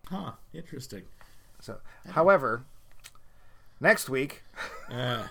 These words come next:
Speaker 2: <laughs> is not my favorite Bond film.
Speaker 1: No, that, that, we have sa-, we have saved the worst for last. And what would that be, Mike?
Speaker 2: Thank you, Max. Thank you so very much.
Speaker 1: Hey, I have to watch it too.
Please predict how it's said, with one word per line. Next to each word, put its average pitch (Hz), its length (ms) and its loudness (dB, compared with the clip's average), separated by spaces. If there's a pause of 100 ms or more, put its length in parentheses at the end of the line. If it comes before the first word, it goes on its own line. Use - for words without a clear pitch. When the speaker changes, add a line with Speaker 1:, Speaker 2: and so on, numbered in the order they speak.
Speaker 2:
<laughs> - 640 -8
is 175 180 2
not 202 300 10
my 170 140 8
favorite 151 460 2
Bond 143 320 4
film. 135 180 4
Speaker 1:
No, 139 520 4 (500)
that, 135 220 -4
that, 156 320 4
we 156 160 2
have 147 200 4
sa-, - 320 0
we 156 140 0
have 143 140 2
saved 156 500 2
the 131 140 2
worst 135 680 0 (340)
for 143 240 -2
last. 90 600 -6
And 151 220 -4
what 226 120 4
would 202 160 0
that 151 240 4
be, 135 260 2
Mike? 131 420 -2 (540)
Speaker 2:
Thank - 460 4
you, 135 120 0
Max. 127 320 2
Thank - 380 4
you 175 100 4
so 156 200 6
very 143 540 8
much. 117 280 2
Speaker 1:
Hey, 170 140 4
I 156 200 4
have 214 200 6
to 180 80 6
watch 160 360 6
it - 180 2
too. 131 580 2